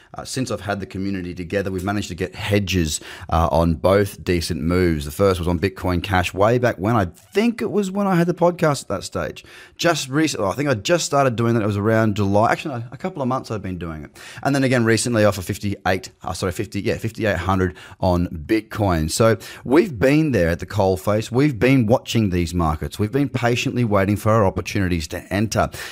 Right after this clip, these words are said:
and we have had the opportunities to do so. So many people in the last two weeks within the community have said they have had the best two weeks of trading in their trading careers thus far. Now, I don't say that to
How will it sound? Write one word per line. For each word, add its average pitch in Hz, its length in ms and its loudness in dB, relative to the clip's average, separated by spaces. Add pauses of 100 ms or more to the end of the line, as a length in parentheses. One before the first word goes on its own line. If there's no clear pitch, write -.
and 95 160 0
we 98 80 0
have 92 200 0
had 104 280 0
the 98 100 2
opportunities 82 520 -4
to - 100 -12
do 85 220 -2
so. 80 160 -6
So - 120 -6
many 92 220 2
people 85 260 -4
in 87 60 0
the 87 60 2
last 85 260 0
two 95 140 0
weeks 90 240 2
within 98 140 4
the 92 60 0
community 110 340 4
have 110 100 2
said 143 360 2 (360)
they 107 80 2
have 110 120 4
had 107 140 4
the 107 60 0
best 110 260 2
two 123 180 2
weeks 110 360 0
of 104 60 -14
trading 104 380 2
in 98 140 0
their 104 160 4
trading 101 540 2
careers 92 520 2
thus 90 300 0
far. 95 540 0
Now, 104 100 0
I 110 60 4
don't 117 400 0
say 123 420 0
that 95 340 0 (360)
to - 100 -4